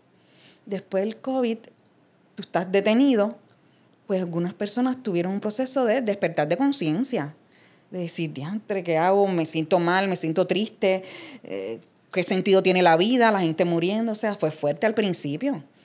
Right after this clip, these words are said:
Entonces, como nos detuvimos físicamente, tu conciencia va más lento, tuviste que parar, y mucha gente lo aprovechó y, y creció su, su conciencia.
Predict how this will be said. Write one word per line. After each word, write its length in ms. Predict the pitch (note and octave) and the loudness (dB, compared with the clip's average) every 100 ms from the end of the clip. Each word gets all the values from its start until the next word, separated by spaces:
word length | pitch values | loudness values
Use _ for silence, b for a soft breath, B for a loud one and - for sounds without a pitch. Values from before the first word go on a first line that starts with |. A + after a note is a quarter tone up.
| B B B B B _ | B B B B B _
Entonces, 500 | - A#3 A#3+ B3 - _ _ _ | -10 -8 -4 -4 -6 _ _ _
como 220 | G#3+ G3+ | 2 4
nos 140 | G3 | 4
detuvimos 520 | F#3+ G3 F#3+ A3 C4 C4+ | 4 4 4 6 6 4
físicamente, 1040 | - B3 C#4 A#3+ C4+ C#4+ A3+ - G#3 A#3+ - _ _ _ _ _ _ _ | 0 0 0 2 2 2 0 0 -2 -4 -12 _ _ _ _ _ _ _
tu 120 | G3+ | -8
conciencia 680 | F#3+ F#3 F3 F#3 F3+ F#3 G#3 | -2 -2 0 -2 -4 -4 -6
va 140 | G3+ | -4
más 180 | G#3 G#3 | -4 -4
lento, 520 | G#3 G3+ E3 D#3+ G3+ G#3 | -4 -2 -4 -6 -10 -10
tuviste 300 | E3 D3 E3+ | -8 -6 -2
que 80 | E3+ | 0
parar, 480 | G3 G3 D3 F3+ G#3+ b b b b b _ | 2 2 0 -2 -8 b b b b b _
y 220 | G3 F#3 | -6 -2
mucha 280 | F3 E3+ G#3 | -2 0 0
gente 320 | G#3+ A3+ A3+ | 0 0 2
lo 100 | G#3 | 4
aprovechó 520 | F#3+ F3 F3 - G#4+ - _ _ | 4 2 0 -2 -6 -8 _ _
y, 320 | - F3+ D3 - - - | -12 -10 -12 -14 -20 -18
y 100 | - | -16
creció 540 | F3 F3 D#3+ - D#3+ D#3 | -10 -10 -8 -6 -6 -6
su, 280 | - E3 - | -6 -8 -12
su 160 | - - | -14 -12
conciencia. 800 | D#3+ C#3+ C#3 C#3+ C#3+ D3 D3 | -10 -8 -8 -8 -6 -6 -8